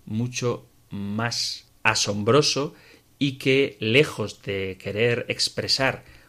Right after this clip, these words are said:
un deseo de ocultamiento,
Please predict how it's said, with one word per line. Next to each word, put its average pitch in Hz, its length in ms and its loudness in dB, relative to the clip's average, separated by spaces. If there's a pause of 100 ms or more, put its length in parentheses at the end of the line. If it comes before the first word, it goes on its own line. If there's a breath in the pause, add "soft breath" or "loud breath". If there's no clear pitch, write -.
(640 soft breath)
un 127 200 2
deseo 120 680 2 (400)
de 107 480 -2
ocultamiento, 120 1200 0